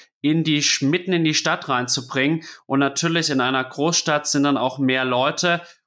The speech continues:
und es ist alles halt sehr übersichtlich. Man kann von allen Disziplinen sehr, sehr viel mitbekommen und ich sehe da doch auch so ein bisschen die Zukunft vom Triathlon.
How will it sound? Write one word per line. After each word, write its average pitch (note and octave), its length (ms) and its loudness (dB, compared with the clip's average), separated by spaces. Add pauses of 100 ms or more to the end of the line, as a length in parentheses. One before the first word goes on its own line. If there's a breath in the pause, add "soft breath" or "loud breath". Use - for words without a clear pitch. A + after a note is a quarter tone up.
und C3+ 140 0
es C#3 100 0
ist C#3+ 140 0
alles D3+ 360 -2
halt C#3+ 200 0
sehr B2+ 180 0
übersichtlich. E3 640 0
Man C#3 160 0
kann C#3+ 240 -4
von C#3+ 200 -6
allen D3+ 320 -2
Disziplinen D3+ 760 0 (200 loud breath)
sehr, C3+ 240 0
sehr D3+ 160 0
viel D3 200 0
mitbekommen E3+ 800 -2 (300 soft breath)
und D3 460 2
ich C#3+ 240 -2
sehe D#3+ 360 2
da C#3+ 280 0
doch D3+ 280 -4
auch D3 200 0
so - 140 -2
ein C#3 60 -4
bisschen D3 320 0
die C#3 120 0
Zukunft F3 520 -2
vom D#3 220 -4
Triathlon. E3 640 -2